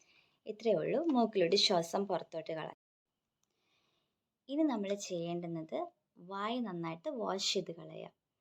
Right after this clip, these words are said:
റണ്ണിങ് വാട്ടറിൽ വാഷ് ചെയ്യുക. ആ, അതായത് ചെയ്യുന്നതിൻ്റെ ഉദ്ദേശം നമ്മുടെ ഇത് ഈ മെഡിക്കമെന്റ് സ്റ്റിറോയിഡ് ആണ്. ഇത് നമ്മൾ വായിൽ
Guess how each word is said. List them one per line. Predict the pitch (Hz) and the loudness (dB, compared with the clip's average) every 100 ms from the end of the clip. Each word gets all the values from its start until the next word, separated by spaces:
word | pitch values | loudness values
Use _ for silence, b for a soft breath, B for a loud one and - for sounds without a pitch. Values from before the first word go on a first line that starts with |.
| _ _ _ | _ _ _
റണ്ണിങ് | 208 208 220 220 | -8 -2 0 0
വാട്ടറിൽ | 180 170 - 220 | -2 -4 -4 -2
വാഷ് | 320 190 165 - | 2 2 2 -2
ചെയ്യുക. | 85 104 339 _ _ _ _ _ _ _ | -2 -2 -2 _ _ _ _ _ _ _
ആ, | 196 180 175 180 - | -12 -10 -10 -10 -10
അതായത് | 233 247 233 254 | -2 0 2 0
ചെയ്യുന്നതിൻ്റെ | - 226 233 262 277 269 | 0 2 4 4 2 4
ഉദ്ദേശം | 226 175 190 220 - 226 359 _ _ | 2 2 0 0 0 -2 -4 _ _
നമ്മുടെ | 202 190 202 247 - - | -14 -8 -4 -6 -6 -12
ഇത് | 240 269 277 - | -8 -4 -6 -6
ഈ | 262 | -4
മെഡിക്കമെന്റ് | 269 190 190 196 220 | -2 -2 -6 -8 -10
സ്റ്റിറോയിഡ് | - 220 202 220 214 | -8 -4 0 2 0
ആണ്. | 160 202 - _ _ _ _ | -2 -6 -14 _ _ _ _
ഇത് | 240 | -4
നമ്മൾ | 254 254 277 | 0 2 4
വായിൽ | 214 190 202 240 | 4 6 6 6